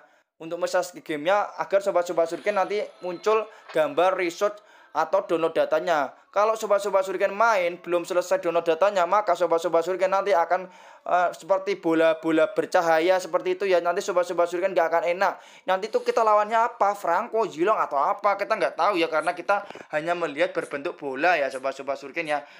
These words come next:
Nah, setelah ini sobat-sobat Shuriken udah, udah masuk lagi nih di bagian Mobile Legends. So-, sobat-sobat Shuriken klik di bagian pengaturan, kita klik. Setelah itu sobat-sobat Shuriken klik di bagian deteksi jaringan. Di deteksi jaringan, sobat-sobat Shuriken klik di bagian periksa result.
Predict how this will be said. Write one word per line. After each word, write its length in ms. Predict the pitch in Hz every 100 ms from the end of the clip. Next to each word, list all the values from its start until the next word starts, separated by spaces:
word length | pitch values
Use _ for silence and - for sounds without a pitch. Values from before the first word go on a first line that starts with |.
| -
Nah, 120 | 160
setelah 280 | 156 175 175
ini 200 | 214 190
sobat-sobat 440 | 185 165 170 175 170
Shuriken 360 | 185 208 233
udah, 80 | 214
udah 140 | 185 165
masuk 240 | 170 175
lagi 240 | 165 180 208
nih 80 |
di 80 | 160
bagian 240 | 151 151 160
Mobile 320 | 151 160 147
Legends. 240 | 202 170 - - -
So-, 160 | -
sobat-sobat 480 | - 175 180 185 175
Shuriken 320 | 180 214 214
klik 160 | 214 180
di 80 | 165
bagian 400 | 147 165 160 156 - _ _
pengaturan, 560 | 170 175 180 185 156
kita 160 | 139 147
klik. 480 | 175 180 156 127 _ _ _
Setelah 320 | _ - 175
itu 160 | 202 202
sobat-sobat 480 | 196 165 165 170 165
Shuriken 280 | 165 170 196
klik 240 | - 220
di 80 | 208
bagian 320 | 160 156 170
deteksi 400 | 165 151 156 190
jaringan. 560 | 175 175 185 175 139 113 _ _ _ _
Di 80 | -
deteksi 400 | 156 170 190 196
jaringan, 320 | 185 208 208
sobat-sobat 480 | 180 165 170 170 170
Shuriken 320 | 165 170 196
klik 160 | 220 185
di 80 | 180
bagian 320 | 156 165 156
periksa 240 | 175 185
result. 320 | 190 190 165